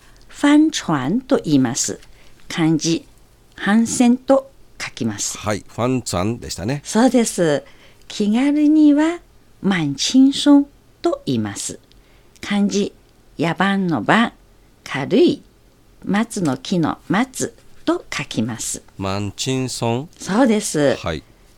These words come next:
Speaker 1: 乗れるのですは、坐起来と言います。漢字、座る、起きる、来ると書きます。
Speaker 2: 坐起来。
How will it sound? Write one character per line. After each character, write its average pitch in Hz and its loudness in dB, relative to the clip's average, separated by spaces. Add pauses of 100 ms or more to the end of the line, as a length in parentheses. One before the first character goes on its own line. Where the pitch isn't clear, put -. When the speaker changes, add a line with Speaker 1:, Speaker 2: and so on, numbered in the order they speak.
(380)
Speaker 1:
乗 180 0
れ 285 4
る 320 4
の 165 2
で 156 -4
す - 0 (180)
は、 180 -2 (640)
坐 320 0
起 - -2
来 120 -8 (100)
と 392 -4
言 147 -2
い 113 -2
ま 110 -8
す。 - -12 (600)
漢 185 -4
字、 175 -2 (360)
座 214 -2
る、 208 0 (240)
起 170 -8
き 247 2
る、 147 -4 (560)
来 339 4
る - 2 (220)
と 392 -2
書 - -4
き - -8
ま 104 -6
す。 - -12 (280)
Speaker 2:
坐 135 0
起 - -6
来。 82 -2